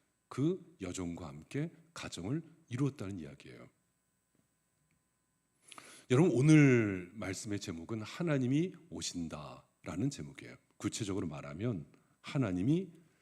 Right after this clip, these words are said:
사람이 되어서 이 땅에 오셨다.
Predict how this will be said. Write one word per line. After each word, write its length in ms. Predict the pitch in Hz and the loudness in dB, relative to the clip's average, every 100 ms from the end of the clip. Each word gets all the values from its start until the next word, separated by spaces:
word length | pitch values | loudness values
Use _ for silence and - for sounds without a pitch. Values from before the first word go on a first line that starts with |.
| _ _ - | _ _ -14
사람이 600 | - 87 98 98 92 85 | -10 -6 -4 -2 -2 -4
되어서 560 | 78 73 - 151 175 - _ - | -8 -10 -6 -6 -6 -12 _ -10
이 100 | 135 | -10
땅에 380 | - - 95 165 - - | -10 -8 -6 -6 -8 -16
오셨다. 680 | - 78 - - - 67 - | -12 -12 -12 -14 -18 -18 -20